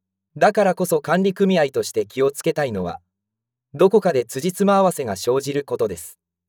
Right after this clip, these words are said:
このような社会的な背景を知らず、ダンピングで施工会社選定を行えば、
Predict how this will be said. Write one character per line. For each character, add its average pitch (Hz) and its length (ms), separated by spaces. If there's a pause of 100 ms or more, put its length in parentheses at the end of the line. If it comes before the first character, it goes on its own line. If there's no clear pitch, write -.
こ 160 140
の 196 120
よ 214 160
う - 20
な 139 120
社 123 160
会 180 200
的 175 200
な 160 120
背 160 200
景 143 220
を 120 100
知 - 160
ら 113 120
ず、 95 180 (480)
ダ 165 180
ン 202 60
ピ 175 140
ン 143 60
グ 123 80
で 107 120
施 127 160
工 190 200
会 185 160
社 147 140
選 147 220
定 123 200
を 98 180
行 113 200
え 101 120
ば、 85 160